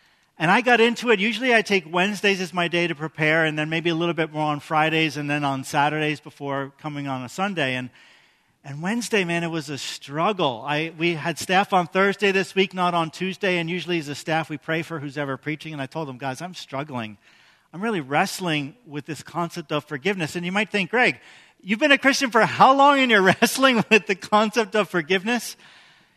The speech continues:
Yeah, it, it was, it was a struggle to get here this morning, but I'm, I'm, I'm so excited for what God is bringing and what he's put on my heart. But I, I guess I wanna start off this morning with a little bit of a caveat. You know, there's,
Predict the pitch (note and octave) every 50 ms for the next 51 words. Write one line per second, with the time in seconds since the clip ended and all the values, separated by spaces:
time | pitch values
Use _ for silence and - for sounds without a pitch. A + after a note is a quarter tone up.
0 | _ _ _ _ _ _ _ - E3 E3+ D3+ D3 E3 F#3 F3+ F#3 - G3 F#3 F#3
1 | F#3+ F#3 D#3+ - - - G3 E3+ E3 F3+ E3 E3+ D#3 - - F3 D#3 C#3 C3 B2+
2 | A#2 - C3+ B2 C#3 B2+ A#2 A2+ B2+ B2 A2+ A#2+ A2 - - C3 B2 A#2+ A#2+ A#2+
3 | D3 C#3+ D3 D3 D3+ D3+ D#3 - _ _ _ _ C#3+ C#3 C#3+ - - D#3+ D3+ D3
4 | D3 D3+ - _ - - - - - G3+ G#3 G#3+ A#3+ A#3 - - G#3 G3 F#3+ F#3
5 | F3+ F#3 F3 - - E3+ E3 D3 D#3 E3 E3 D#3 - D#3 D#3+ D#3+ E3 D3 C#3 C3
6 | A2+ - - C#3 C#3+ D#3 E3+ G3 G#3 G#3+ G#3+ - E3 C#3+ C#3 C#3 C#3 C#3+ C3+ C3
7 | B2 - _ E3+ D#3+ D#3 D3+ C#3+ C#3 C3+ B2 A#2 - C#3 C#3 D3 G3 F#3 - _
8 | _ _ _ _ _ _ _ _ _ _ - F#3 F3 E3 E3+ - F3 E3 E3 A#3+
9 | A#3 - A#3+ A#3 A3 G#3+ G#3+ G#3 F#3 - - - G3+ F#3+ G3 G3 F#3+ F#3+ F#3+ F#3+
10 | - D#3 - - F#3 F3+ F3 F3 E3+ E3 D#3+ D#3+ E3+ F3+ F#3 F3 F#3 F3 E3+ C#3+
11 | D3+ - - - D3 C#3 C3 A#2 A#2 G#2+ G2 G#2 A#2 - _ _ _ _ _ _
12 | _ _ _ _ _ _ _ _ _ _ _ _ _ _ _ _ _ B3 F#3+ G3+
13 | G3+ F3+ F#3+ G3 F3 -